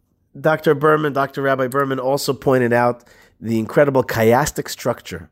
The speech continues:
uh, where really the verses, uh, of the Noah story number seventy-seven, there's seventy-seven verses, and basically the first verse mir-, uh, mirrors the last verse, the second verse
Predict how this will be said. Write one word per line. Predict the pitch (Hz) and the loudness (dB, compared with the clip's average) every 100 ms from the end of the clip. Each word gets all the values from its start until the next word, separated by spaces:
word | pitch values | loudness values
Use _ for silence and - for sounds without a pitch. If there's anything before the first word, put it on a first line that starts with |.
| _ _ - - _ 120 | _ _ -20 -20 _ 0
uh, | 110 104 104 107 | 4 4 2 0
where | 113 113 113 110 | -2 0 2 2
really | 110 135 147 139 135 139 - | 0 0 0 0 -2 -4 -10
the | 113 101 107 107 104 | -16 -10 -8 -6 -6
verses, | 101 151 175 127 120 131 - - - - _ _ | 0 0 2 -2 -4 -6 -10 -14 -20 -20 _ _
uh, | 117 113 110 104 101 - | -2 2 4 4 0 -2
of | 117 117 | -4 0
the | 127 | 2
Noah | 131 131 | 4 2
story | 123 - 123 117 | 0 -2 0 0
number | 123 123 120 113 110 _ _ | -2 0 0 0 -4 _ _
seventy-seven, | - - 151 160 - 110 101 127 220 | -4 0 2 2 2 0 2 0 -2
there's | 104 101 | -6 -2
seventy-seven | 123 131 123 120 110 | -2 -2 -2 -2 -2
verses, | 101 101 - 160 - - - - _ - | -2 -4 -2 -4 -4 -16 -20 -20 _ 0
and | 123 135 | 2 4
basically | 196 220 214 196 180 | 2 0 -6 0 0
the | 139 143 | 0 -6
first | - 185 202 185 | -4 0 0 0
verse | 190 196 202 - | 2 2 0 -4
mir-, | 139 147 156 - | -4 -2 -2 0
uh, | 135 123 | 0 0
mirrors | 131 147 156 156 | 0 2 2 0
the | 139 | -4
last | 131 131 139 - | 0 0 0 -4
verse, | 117 101 - - _ - _ _ - | -6 -6 -6 -12 _ -20 _ _ -12
the | 113 | 0
second | 175 185 151 | 2 2 2
verse | 165 165 - - | 2 2 -4 -14